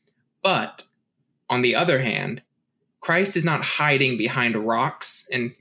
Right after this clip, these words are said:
bushes and trees waiting for you to find him. He's not Where's Waldo. So he's not hiding right behind David as he slings a stone, and Satan isn't hiding right behind Goliath. And they're like, "Oh man, I hope they see this." I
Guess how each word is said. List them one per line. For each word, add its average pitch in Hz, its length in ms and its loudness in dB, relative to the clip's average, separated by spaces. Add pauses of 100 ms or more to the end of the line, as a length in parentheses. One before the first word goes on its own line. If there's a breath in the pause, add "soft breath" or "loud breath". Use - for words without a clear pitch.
(120)
bushes 127 520 2
and 117 300 -4
trees 123 600 0
waiting 135 420 2
for 139 80 -2
you 123 140 2
to 120 60 0
find 113 360 -2
him. - 80 -6
He's 113 100 -4
not 139 220 0
Where's 139 320 2
Waldo. 117 540 -2 (960)
So 120 520 2 (260 loud breath)
he's 156 180 2
not 190 200 2
hiding 151 440 2
right 143 200 2
behind 139 340 2
David 123 320 2
as 117 140 2
he 117 100 0
slings 123 340 0
a 110 80 0
stone, 123 600 0
and 123 180 -2
Satan 131 420 0
isn't 123 240 0
hiding 117 380 2
right 117 200 2
behind 117 360 0
Goliath. 110 600 0
And 117 140 0
they're 117 80 4
like, 104 320 0
"Oh 131 180 2
man, 120 200 2
I 120 80 0
hope 160 340 0
they 110 140 4
see 156 460 2
this." - 460 -10 (340)
I 208 540 2